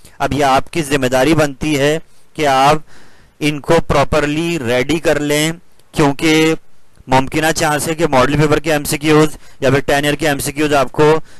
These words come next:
exam में मिलेंगे, तो इसको एक अच्छे अंदाज में आप लोग ready कीजिए और नजरें अपनी target पे रखें। इंशाअल्लाह ताला वो फ़ोर्टी टू एमसीक्यूज़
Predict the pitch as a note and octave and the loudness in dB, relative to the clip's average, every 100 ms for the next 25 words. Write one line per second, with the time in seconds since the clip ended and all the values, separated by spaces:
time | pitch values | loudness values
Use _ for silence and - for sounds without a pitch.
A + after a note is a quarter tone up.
0 | - C#3 B2 C3+ C3+ D3 C#3 C3+ C#3 C#3+ | -8 -8 0 0 0 0 0 0 0 0
1 | D#3 D#3+ - - D#3 C#3 - E3 D#3 - | 0 -2 -8 -8 -2 -2 0 0 0 -2
2 | - E3 D3+ C#3+ C#3 D3+ C#3+ D3+ C3+ C#3+ | -2 0 2 0 0 0 2 2 2 0
3 | C#3+ D#3 C#3 D#3 D3+ - - - - D3 | -2 -2 2 2 2 -6 -20 -20 -4 -4
4 | C#3 B2+ C#3 D3+ C#3+ D#3+ D3 C3 C3+ C#3+ | 0 0 2 0 -2 -2 2 2 0 0
5 | D#3 D3+ D3+ D#3 D#3 - - - D3 D3 | 2 2 0 -4 -6 -20 -18 -6 -6 -2
6 | D#3 C#3+ D3+ D#3 D3 D3 D3+ D#3 - - | 0 2 2 2 2 4 2 0 -6 -12
7 | D3 C#3 D3+ C3 E3+ D#3+ E3 E3+ D3 C3 | -8 -2 0 0 0 2 4 4 2 -2
8 | C#3+ D3+ D3+ D#3+ | -2 2 4 4